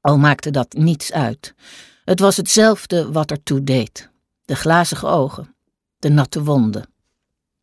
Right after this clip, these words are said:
Het lijk op de open plek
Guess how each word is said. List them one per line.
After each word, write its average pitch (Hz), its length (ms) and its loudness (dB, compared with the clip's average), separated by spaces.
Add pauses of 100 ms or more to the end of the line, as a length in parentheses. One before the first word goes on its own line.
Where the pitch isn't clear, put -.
(520)
Het 190 200 0
lijk 190 440 2
op 185 200 -2
de 170 140 0
open 190 400 0
plek - 480 -4